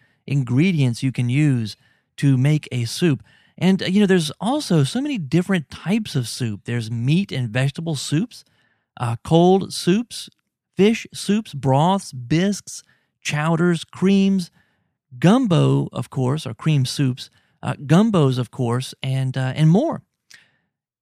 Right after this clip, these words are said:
And on top of all that, soup is healthy too.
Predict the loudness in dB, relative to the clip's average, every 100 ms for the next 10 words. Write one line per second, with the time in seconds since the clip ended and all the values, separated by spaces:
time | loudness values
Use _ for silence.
0 | -4 0 0 -2 -2 0 0 -2 0 2
1 | 4 4 2 -2 -2 -2 -2 -6 -6 -6
2 | -2 -2 -2 -2 -4 -6 -12 -2 0 0
3 | -4